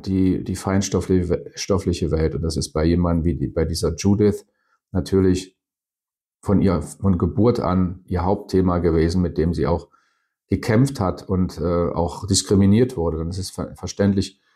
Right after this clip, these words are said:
als sie sich dann überwand, dass sie einfach in dieser Welt stecken geblieben ist,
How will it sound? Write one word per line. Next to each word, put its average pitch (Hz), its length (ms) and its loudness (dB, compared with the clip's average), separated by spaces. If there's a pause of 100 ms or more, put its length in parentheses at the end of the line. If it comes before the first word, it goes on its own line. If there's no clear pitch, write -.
(180)
als 95 160 0
sie 98 80 0
sich 101 200 0
dann 98 180 2
überwand, 98 680 2
dass 92 120 0
sie 78 100 -6
einfach 90 300 -4
in 101 120 0
dieser 98 280 2
Welt 90 220 2
stecken 107 280 -2
geblieben 82 400 -2
ist, - 220 -8